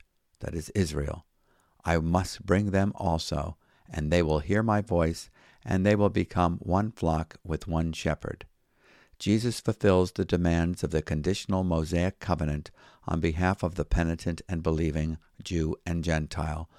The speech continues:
those whom the Father gives to him. Those who believe become the beneficiaries of all of its promised blessings won for them through the obedience to the law's demand for righteousness.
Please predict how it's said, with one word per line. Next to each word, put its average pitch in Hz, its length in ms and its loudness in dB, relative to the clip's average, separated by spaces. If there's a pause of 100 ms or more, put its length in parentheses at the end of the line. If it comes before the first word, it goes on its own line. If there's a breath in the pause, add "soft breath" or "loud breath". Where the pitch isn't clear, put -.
(320 soft breath)
those 90 320 2
whom 90 140 -2
the 90 140 0
Father 82 400 0
gives 78 340 -2
to 78 140 -2
him. 76 260 -6 (560 soft breath)
Those 87 240 0
who 87 80 0
believe 95 560 2 (160)
become 92 360 -2
the 90 60 2
beneficiaries 80 960 0
of 76 160 -4 (140)
all 101 300 6
of 90 100 0
its 95 180 -2
promised 87 520 0
blessings 82 560 0 (280 loud breath)
won 104 260 2
for 90 160 2
them 87 340 2 (260 soft breath)
through 87 220 0
the 80 140 4
obedience 101 600 2
to - 80 -4
the 92 140 0
law's 90 440 4
demand 85 540 0
for 87 160 -2
righteousness. - 760 -6